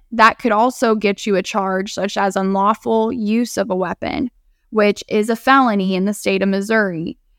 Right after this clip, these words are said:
and is only expungible under certain provisions of the unlawful use of the weapon statute. Additionally, you must have that valid hunting permit. Hunting without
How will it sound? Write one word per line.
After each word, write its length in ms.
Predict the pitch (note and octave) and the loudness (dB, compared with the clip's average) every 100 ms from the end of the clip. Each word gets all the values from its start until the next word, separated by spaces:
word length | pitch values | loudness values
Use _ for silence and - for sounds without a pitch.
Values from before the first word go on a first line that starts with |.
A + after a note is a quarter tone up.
| - | -4
and 120 | G3+ | -2
is 120 | G3 | 2
only 360 | G3+ G#3+ G#3+ F3+ | 2 2 0 -2
expungible 920 | - - C#4 C#4 A#3+ G#3 F#3 F#3 G#3+ - _ _ _ - | -4 2 4 4 2 0 0 0 -2 -10 _ _ _ -2
under 320 | G#3+ G#3 G3 | 0 2 0
certain 800 | - - G#3+ G#3 G#3+ G#3 G#3+ - _ | -4 0 0 0 -2 -2 -4 -6 _
provisions 680 | - A3 G#3 G#3 G#3 G3+ G3+ - - | -4 0 2 0 0 0 -2 -4 0
of 320 | A3 A3 G#3 | 2 2 0
the 160 | G#3 G#3 | 0 2
unlawful 460 | G3+ G3 G3+ - | 2 0 -2 -2
use 260 | G3+ F#3 G#3+ | -2 -2 -2
of 60 | |
the 160 | G3 F#3+ | -2 0
weapon 340 | F#3 F3+ F#3 | 0 -2 -4
statute. 640 | F#3+ - G#3+ G#3 - F3+ - _ _ _ _ _ _ _ _ _ _ _ _ _ - | -4 2 2 2 -4 -10 -12 _ _ _ _ _ _ _ _ _ _ _ _ _ -2
Additionally, 840 | A3 C4+ - B3+ A3+ G#3 G#3 C4 _ _ _ A3+ | 4 4 4 0 0 0 -2 -4 _ _ _ -2
you 140 | G#3 | 0
must 400 | G#3+ A3 B3+ - | 4 4 2 -4
have 480 | - B3 A3 A3 A3 | 0 4 4 4 2
that 260 | G3 G3+ | 2 2
valid 400 | G#3+ G3 G3 G3+ | 2 4 4 2
hunting 640 | G#3+ - G3 G3+ G#3+ G3 G3+ | -2 -2 -2 0 -2 -2 -4
permit. 520 | - A3 G3 - - _ - | -2 0 0 -4 -12 _ -4
Hunting 480 | A3 A3+ A#3+ B3 A#3+ | 0 2 4 4 4
without 840 | G#3 - _ G3 G#3+ B3+ - - | 0 -4 _ 0 2 2 -4 -14